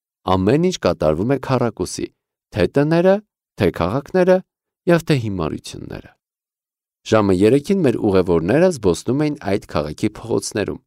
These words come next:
Քաղաքը կառուցված էր Հորդանան գետի և Ուոս Հաչ լեռան առաջին բարձունքների միջև։ Քաղաքում եկեղեցի չէր երևում,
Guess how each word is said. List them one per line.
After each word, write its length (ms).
Քաղաքը 360
կառուցված 580
էր 80
Հորդանան 480
գետի 300
և 260
Ուոս 320
Հաչ 340
լեռան 440
առաջին 500
բարձունքների 640
միջև։ 380
Քաղաքում 460
եկեղեցի 540
չէր 280
երևում, 440